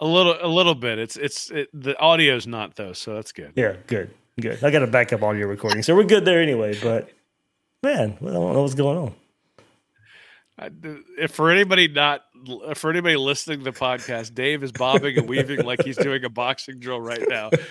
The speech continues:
Speaker 1: and I can't stop laughing at this. This is, this is, this is awesome.
Speaker 2: Hey, that's the
Speaker 1: awesome radio right here.
Speaker 2: Yeah, the beauty of live production. There we go. <laughs> Uh, Will, what you got coming up this week? Read and reaction.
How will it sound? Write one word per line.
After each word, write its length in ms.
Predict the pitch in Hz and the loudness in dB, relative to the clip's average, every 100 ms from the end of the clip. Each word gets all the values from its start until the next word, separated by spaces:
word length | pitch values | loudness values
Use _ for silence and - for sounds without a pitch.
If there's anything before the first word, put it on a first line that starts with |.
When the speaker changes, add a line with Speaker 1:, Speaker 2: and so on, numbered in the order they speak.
| - - | -10 -2
Speaker 1:
and 100 | 131 | -2
I 100 | 127 | -2
can't 260 | - 143 | -4 -8
stop 280 | - 151 123 | -4 -2 -2
laughing 380 | 123 120 117 110 | -2 -4 -6 -10
at 120 | 98 | -12
this. 120 | - | -2
This 300 | 190 185 170 | 0 2 0
is, 60 | - - - | 0 -6 -6
this 240 | - - | -18 -20
is, 180 | 107 - _ _ _ _ - | -20 -20 _ _ _ _ -14
this 200 | - - | -12 -12
is 60 | |
awesome. 340 | 92 90 - - _ _ | -12 -14 -18 -20 _ _
Speaker 2:
Hey, 160 | 156 135 | 2 6
that's 160 | 135 131 | 4 4
the 160 | 135 | 0
Speaker 1:
awesome 320 | 165 165 - 143 | 2 2 0 0
radio 240 | 151 - _ _ 120 | 0 0 _ _ -4
right 120 | 120 | -2
here. 240 | 127 110 - | -2 -2 2
Speaker 2:
Yeah, 260 | 156 117 - - | 4 2 -6 -4
the 100 | 143 | 2
beauty 240 | 147 170 | 4 6
of 140 | 160 135 | 6 6
live 240 | 139 139 | 4 4
production. 480 | 131 117 - 110 98 | 0 -2 -6 -12 -8
There 160 | 120 117 | -4 -2
we 100 | 107 | -4
go. 180 | - 107 _ _ _ _ _ _ _ _ _ - - - | -10 -14 _ _ _ _ _ _ _ _ _ -20 -2 2
<laughs> 340 | 185 - 147 - - _ - - - - - - | 2 0 -4 -6 -10 _ -16 -10 -8 -8 -10 0
Uh, 200 | 208 165 147 | 6 6 8
Will, 380 | 156 131 180 | 6 6 4
what 220 | 165 170 156 | 4 2 4
you 60 | |
got 160 | 160 151 | 2 4
coming 200 | 165 143 | 4 6
up 160 | 123 | 4
this 180 | 131 135 | 2 0
week? 280 | 131 117 - _ _ _ | 0 0 -4 _ _ _
Read 140 | 135 123 | 2 4
and 80 | |
reaction. 380 | 127 113 - 135 | 4 2 0 -10